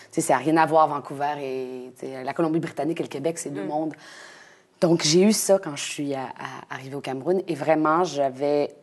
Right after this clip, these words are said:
Speaker 1: je, ça, on aurait pu me, m'amener en Asie, que j'aurais eu le même dépaysement. Je,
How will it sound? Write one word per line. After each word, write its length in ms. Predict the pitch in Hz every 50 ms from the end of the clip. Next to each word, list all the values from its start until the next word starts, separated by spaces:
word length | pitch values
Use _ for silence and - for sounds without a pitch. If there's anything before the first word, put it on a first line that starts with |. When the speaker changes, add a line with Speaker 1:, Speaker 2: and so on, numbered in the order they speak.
| _ _ _ _ _ _ _ _ _ _ _ _ _ _ - _ _
Speaker 1:
je, 120 | - - - - _ _ -
ça, 100 | - 151
on 120 | 147 147
aurait 140 | 147 147 147
pu 120 | 147 165
me, 380 | 160 156 151 143 139 135 135 131 135 - - - - _ _ _ _ _ _ _
m'amener 400 | 156 151 147 143 143 151 156 156 143
en 140 | 135 139 151
Asie, 380 | 156 156 147 147 147 165 170
que 80 | 165 151
j'aurais 220 | 139 143 135 135
eu 40 | 139
le 120 | 135 139
même 460 | 143 147 147 147 143 143 139 135 117 - - _ _ _ _ _ _ _ _ _ _ _ _
dépaysement. 640 | 147 147 185 185 - 165 147 147 131 131 131 123 127 - _ _ _ _ _ _ _ _ _ _ _ _ _ _ _ _ -
Je, 120 | 147 156